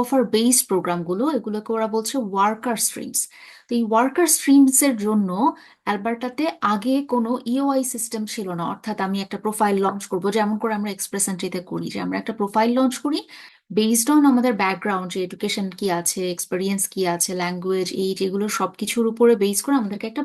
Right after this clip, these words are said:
পয়েন্ট দেয়া হয়। আমরা এক্সপ্রেস এন্ট্রির ক্ষেত্রে এটাকে সিআরএস বা কম্প্রিহেনসিভ র‍্যাঙ্কিং সিস্টেমের স্কোর বলি। তো এইরকম কোনো সিস্টেম আগে অ্যালবার্টা প্রভিন্সের জন্য ছিল না,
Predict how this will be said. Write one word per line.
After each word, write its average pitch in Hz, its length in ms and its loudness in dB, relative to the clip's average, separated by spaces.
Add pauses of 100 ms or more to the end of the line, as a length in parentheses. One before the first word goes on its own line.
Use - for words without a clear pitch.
(120)
পয়েন্ট 196 280 2
দেয়া 165 240 -4
হয়। - 140 -10 (460)
আমরা 190 220 2
এক্সপ্রেস 233 280 2
এন্ট্রির 226 240 0
ক্ষেত্রে 233 280 -2
এটাকে 240 220 -2
সিআরএস 196 500 2
বা 196 40 2
কম্প্রিহেনসিভ 196 640 -2
র‍্যাঙ্কিং 180 300 -6
সিস্টেমের 202 520 2 (220)
স্কোর 220 300 2 (120)
বলি। - 160 -2 (680)
তো - 60 -2 (180)
এইরকম 311 460 6 (100)
কোনো 320 140 6
সিস্টেম 302 480 4 (800)
আগে 247 480 2
অ্যালবার্টা 233 420 0
প্রভিন্সের 226 440 -2
জন্য 226 180 -2 (160)
ছিল 247 160 0 (140)
না, 196 60 -6